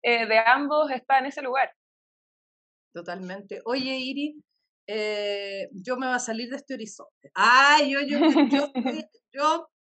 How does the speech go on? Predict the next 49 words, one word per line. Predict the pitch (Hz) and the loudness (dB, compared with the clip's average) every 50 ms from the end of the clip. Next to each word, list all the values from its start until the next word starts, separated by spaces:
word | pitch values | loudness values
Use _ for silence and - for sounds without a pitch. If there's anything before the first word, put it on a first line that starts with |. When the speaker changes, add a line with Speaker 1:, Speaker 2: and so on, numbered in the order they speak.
| _ _ | _ _
Speaker 2:
estoy, | - 392 427 - - _ _ _ _ _ | -8 -8 -8 -10 -14 _ _ _ _ _
estoy | - 339 330 | -4 -4 -2
superada | - 330 240 262 226 226 254 285 294 | -2 -2 -2 -2 2 6 6 8 8
de | 302 320 | 6 4
estas | 311 302 185 185 _ - | 0 -4 -8 -12 _ -14
cosas. | - 151 - - - - _ _ _ _ _ _ _ _ _ _ - - - - - - | -12 -12 -12 -14 -20 -20 _ _ _ _ _ _ _ _ _ _ -20 -20 -20 -12 -6 -2
Eh, | 196 214 214 202 196 196 294 285 | 0 0 0 0 0 0 2 2
no, | 330 330 240 285 302 320 | 2 4 4 4 4 4
no, | 320 320 | 4 2
me | 320 320 - | 0 0 -4
parece, | 285 294 294 - 339 311 302 269 | -4 -6 -4 -2 -2 -2 0 0
me | 285 285 | 0 2
parece | 277 285 320 320 - 330 | 2 2 0 -2 -6 -8
súper | - - 311 269 320 311 | -8 -8 -6 -4 -4 -2
interesante | 330 311 311 330 302 311 302 - 311 302 294 320 - | -4 -4 -4 -6 -8 -6 -4 -4 -4 -4 -4 -6 -6
poder | 269 277 269 269 | -4 -2 -2 -2
hacer | 277 285 - 285 285 285 | -2 -2 -2 -2 -2 -2
un | 285 269 | -2 -2
abordaje | 262 254 247 233 220 233 240 247 247 - - 277 262 254 254 254 247 247 _ _ _ _ _ _ _ _ - | -4 -4 -6 -8 -6 -4 -4 -4 -4 -4 -6 -4 -2 -2 -2 -4 -6 -10 _ _ _ _ _ _ _ _ -14
desde | 196 226 247 233 262 | -10 -8 -6 -4 -2
la | 254 247 | -4 -2
perspectiva | 247 240 220 - 233 226 - - 285 294 302 302 294 | -4 -6 -8 -8 -10 -10 -6 -4 -4 -2 -2 -4 -4
que | 294 262 254 | -6 -8 -8
nos | 262 262 | -6 -6
importa | 262 240 226 214 - 269 285 294 285 294 285 | -8 -8 -8 -8 -6 -6 -6 -4 -4 -4 -4
mucho. | 262 262 269 294 285 - 285 | -4 -4 -6 -8 -8 -8 -8
Nosotros | 262 254 247 - - 269 269 | -8 -8 -8 -6 -4 -4 -2
lo | 262 | -2
hemos | 254 254 254 247 | -2 -2 -2 -2
hablado | 247 254 254 254 | 0 0 0 0
muchas | 247 233 - 269 226 | -2 -6 -10 -12 -10
veces | - 240 247 277 269 - | -10 -10 -10 -10 -10 -10
con | 254 240 | -8 -6
la | 240 226 | -6 -4
Carola | 220 208 190 202 208 220 226 226 220 | -4 -4 -4 -4 -4 -6 -6 -6 -8
y | 220 | -8
con | 226 220 226 | -8 -8 -8
la | 214 202 | -8 -8
Nona | 208 202 208 226 226 226 233 233 - - _ _ _ _ _ - | -8 -8 -8 -4 -2 -2 -2 -2 -4 -10 _ _ _ _ _ -8
a | - 196 | -8 -6
propósito | 202 214 190 226 220 262 220 185 226 226 | -6 -6 -8 -8 -10 -8 -6 -6 -4 -2
de | 226 214 | -2 -2
hacer | 208 208 - - 233 226 226 | -4 -4 -6 -8 -8 -8 -8
política, | - 233 226 226 240 233 247 240 - - 240 240 240 240 240 240 233 - - - | -8 -8 -8 -8 -10 -10 -12 -12 -8 -4 -2 0 0 2 2 2 0 -2 -4 -6
eh, | 208 214 214 214 208 208 208 208 202 202 - | -8 -8 -8 -6 -8 -8 -8 -8 -10 -12 -12
donde | - 190 214 208 214 214 208 | -10 -8 -8 -6 -6 -8 -8
no | 214 214 | -10 -10
solo | 220 - 254 240 247 | -10 -10 -10 -10 -10
importa | 240 226 - - 226 220 220 - - 240 233 233 233 226 226 | -10 -6 -2 -2 -2 -2 -2 -4 -2 0 2 2 2 2 0